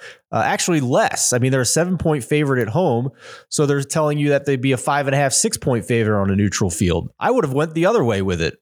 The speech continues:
I mean, this is a team in the New England Patriots that has looked steadily improved other than a week where they lost their entire offensive line in Houston. But that aside, they've looked very difficult against the Dallas Cowboys,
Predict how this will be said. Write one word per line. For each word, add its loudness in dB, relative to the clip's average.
I -2
mean, 2
this 2
is 0
a 2
team 2
in 0
the 2
New 2
England 0
Patriots 0
that 0
has 0
looked 0
steadily 2
improved 0
other 0
than 2
a 2
week 0
where 2
they 2
lost 0
their 0
entire 0
offensive 0
line 0
in 0
Houston. 2
But -6
that 2
aside, 0
they've -2
looked 0
very 0
difficult -2
against 0
the -4
Dallas 0
Cowboys, 0